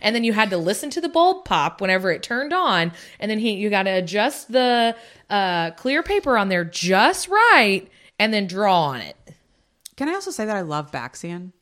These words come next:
Speaker 2: I love Baxian.
Speaker 1: I love him.
Speaker 2: I'm obsessed with him. He deserves way better than Danica. I hope he
Speaker 1: Facts.
Speaker 2: finds someone
Speaker 1: I
Speaker 2: to
Speaker 1: think he
Speaker 2: love.
Speaker 1: will. It better not ne-, be Naomi or
Speaker 2: Danica
Speaker 1: whatever.
Speaker 2: sucks.
Speaker 1: She sucks so bad.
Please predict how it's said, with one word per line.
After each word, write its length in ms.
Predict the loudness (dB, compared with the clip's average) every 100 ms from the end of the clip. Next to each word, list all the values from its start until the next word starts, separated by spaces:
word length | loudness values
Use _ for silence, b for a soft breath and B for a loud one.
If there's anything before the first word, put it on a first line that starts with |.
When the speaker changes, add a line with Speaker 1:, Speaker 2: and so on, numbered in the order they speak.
| -12
Speaker 2:
I 100 | -8
love 340 | -6 -4 -6 -4
Baxian. 80 | -2
Speaker 1:
I 80 |
love 220 | 0 0 0
him. 280 | -4 -4 -8 _ _ _ -8
Speaker 2:
I'm 100 | -4
obsessed 300 | -4 -4 -6
with 100 | -8
him. 180 | -10 -12 B B B B _
He 560 | -8 -2 0 0 -2 -6 -6
deserves 440 | -2 -2 -2 -6
way 280 | -6 -4 -4
better 240 | -4 -8
than 120 | -10
Danica. 560 | -12 -10 -12 -12 -14 -14 _ _ _ _
I 60 | -2
hope 140 | 2
he 200 | 2 0
Speaker 1:
Facts. 80 | 0
Speaker 2:
finds 260 | -2 -2 -6
someone 280 | -10 -4
Speaker 1:
I 40 | -4
Speaker 2:
to 40 |
Speaker 1:
think 120 | -2 -2
he 60 |
Speaker 2:
love. 120 | -2 -4
Speaker 1:
will. 160 | -10 -14 _ _ _ _ _ _ _ _ _ _ -8
It 80 |
better 160 | -4 -2
not 140 | -4 -6
ne-, 180 | -10 -12 -6
be 180 | -4 -4
Naomi 540 | -4 -6 -6 -8 -10
or 180 | -12 -12 -8
Speaker 2:
Danica 80 | 0 0
Speaker 1:
whatever. 160 | 0 -4
Speaker 2:
sucks. 600 | -6 -4 -2 -2 -4 -10
Speaker 1:
She 140 | -8
sucks 320 | -6 -6 -6
so 140 | -8 -4
bad. 260 | -4 -4